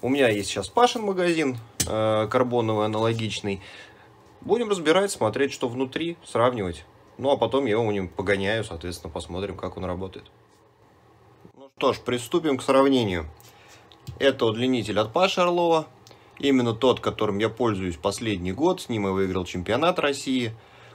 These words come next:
Он у меня работает абсолютно без нареканий с того момента, как мы его уже, скажем так, из прототипной фазы вывели в рабочую. То есть сейчас здесь та трубка наружная,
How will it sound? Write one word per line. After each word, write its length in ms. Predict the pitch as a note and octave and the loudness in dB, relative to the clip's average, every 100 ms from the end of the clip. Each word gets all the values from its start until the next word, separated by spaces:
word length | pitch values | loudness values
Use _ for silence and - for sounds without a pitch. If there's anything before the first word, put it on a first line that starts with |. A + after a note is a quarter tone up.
| - | 0
Он 160 | C#3+ C#3 | 4 4
у 60 | |
меня 180 | A#2 G#2+ | 4 4
работает 580 | G#2+ A2+ A#2 G2 F2+ F#2+ | 4 4 2 0 -2 -4
абсолютно 520 | G2 C3 B2+ A2+ G2 | -2 0 0 -2 -6
без 200 | F2+ F2+ | -6 -4
нареканий 640 | G2 A2+ A#2 F3+ F3+ D#3 | -2 -4 0 0 2 -4
с 60 | - | 0
того 160 | C3+ | 0
момента, 420 | C3 C3+ C#3+ B2 G#2+ | 2 0 0 -2 -4
как 260 | - - | -6 -8
мы 160 | A#2 A#2 | -2 0
его 280 | G#2+ G#2+ G#2 | 0 2 2
уже, 400 | G2+ G2+ F#2 F2+ - - - | 2 0 -2 -4 -20 -20 -20
скажем 340 | - G2+ F#2 | -2 -2 -2
так, 260 | E2+ F2+ - - | -2 -4 -4 -12
из 100 | G#2 | -6
прототипной 680 | - A#2 A#2+ A#2 C3+ B2+ A2+ | -2 2 2 2 -4 -2 -2
фазы 400 | A#2+ A#2 G2+ G#2 | 4 4 4 0
вывели 500 | A2+ G#2 G2+ F#2+ F2+ - - - - | 0 0 0 -2 -4 -14 -20 -20 -10
в 120 | F#2+ | 2
рабочую. 560 | G#2+ A2+ A#2 G2+ G2+ G2 | 4 4 2 0 -2 -2
То 100 | G2+ | -2
есть 160 | F#2 | -2
сейчас 360 | A2+ G2 A2+ F#2 | -4 0 0 0
здесь 380 | E2+ F#2+ F2 - - | -4 -4 -4 -10 -2
та 160 | A2+ F2+ | 2 2
трубка 520 | C3 F3+ F#3+ E3 D#3 - - - - | 2 0 2 -2 -2 -12 -20 -18 -2
наружная, 680 | B2+ C3+ C3+ A#2+ A#2 A2 | 0 2 0 0 -2 -2